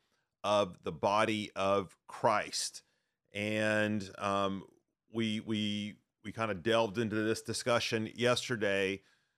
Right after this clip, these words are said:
beginning to touch on the gift of prophecy and teaching. And, and I wanna go back to that discussion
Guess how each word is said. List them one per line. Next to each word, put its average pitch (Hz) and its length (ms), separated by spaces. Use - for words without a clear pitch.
beginning 120 460
to 123 120
touch - 560
on 104 600
the 98 160
gift 110 440
of 101 340
prophecy 110 800
and 98 160
teaching. 101 480
And, 95 100
and 101 140
I 107 60
wanna 127 180
go 131 140
back 123 260
to 127 120
that 120 200
discussion 107 640